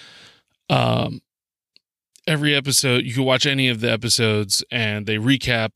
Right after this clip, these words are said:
anything that's pertinent to the episode and, you know, uh, with video and everything else. I mean, literally, it's a twenty minute, hour long show. So, <laughs> like, most of it is,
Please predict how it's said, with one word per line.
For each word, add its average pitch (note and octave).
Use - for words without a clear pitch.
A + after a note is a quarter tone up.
anything C#3
that's A#2+
pertinent A#2+
to -
the A2
episode G#2+
and, A2
you A#2+
know, G2+
uh, A2
with G#2+
video A#2
and A2
everything G#2+
else. F#2
I A2+
mean, A2
literally, A2
it's G#2
a G#2+
twenty A2
minute, G2+
hour G2+
long F#2+
show. E2
So, -
<laughs> -
like, A#2+
most B2+
of B2
it A#2+
is, A2